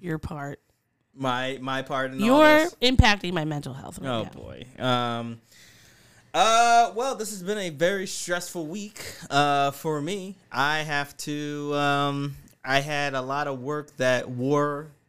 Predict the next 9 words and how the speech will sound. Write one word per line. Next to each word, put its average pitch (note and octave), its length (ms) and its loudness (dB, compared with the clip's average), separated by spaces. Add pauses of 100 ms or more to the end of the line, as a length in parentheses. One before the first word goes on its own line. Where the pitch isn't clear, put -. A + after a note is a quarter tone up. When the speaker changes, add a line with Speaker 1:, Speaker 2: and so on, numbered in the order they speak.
Speaker 2:
me C3+ 260 0
down, C3 680 -2
a A#2 120 -8
lot B2 340 -2
of, A2+ 360 -10 (1160)
uh, A2+ 720 -2 (4000)
I C3 240 0
was C#3 640 -4
tired - 480 -12